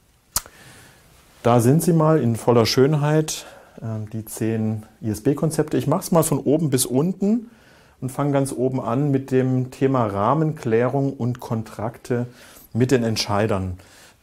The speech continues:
Da wird jetzt der eine oder andere vielleicht sagen, „Ja, das ist doch nichts Neues. Äh, als Dienstleister im Bereich O E und Change, da muss man einen Vertrag haben.“ Ja, auch als Interner hat man meistens mindestens einen Arbeitsvertrag.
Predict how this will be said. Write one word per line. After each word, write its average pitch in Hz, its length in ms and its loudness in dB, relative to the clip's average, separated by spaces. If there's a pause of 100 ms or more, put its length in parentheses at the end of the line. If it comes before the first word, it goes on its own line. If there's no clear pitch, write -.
(140)
Da 113 180 -2
wird 131 120 0
jetzt 139 200 0
der 123 100 4
eine 123 200 0
oder 123 180 2
andere 131 220 -2
vielleicht 120 280 -2
sagen, 117 220 0
„Ja, 127 80 -4
das 117 140 -8
ist - 60 -4
doch 110 100 -4
nichts 113 240 -10
Neues. 139 460 0
Äh, - 40 -8
als 110 520 -6
Dienstleister 120 680 -2
im 110 140 -6
Bereich 104 400 -4
O 107 160 -4
E 110 160 0
und 107 160 -4
Change, 131 440 -2
da 110 80 -2
muss 113 220 -2
man 107 120 -2
einen 104 100 -2
Vertrag - 500 2
haben.“ 135 220 0
Ja, 135 440 2
auch 107 300 -4
als 104 180 -6
Interner 139 460 0
hat 127 160 -4
man 113 140 -4
meistens 113 360 -2
mindestens 156 520 -4
einen 123 80 -6
Arbeitsvertrag. 120 840 -4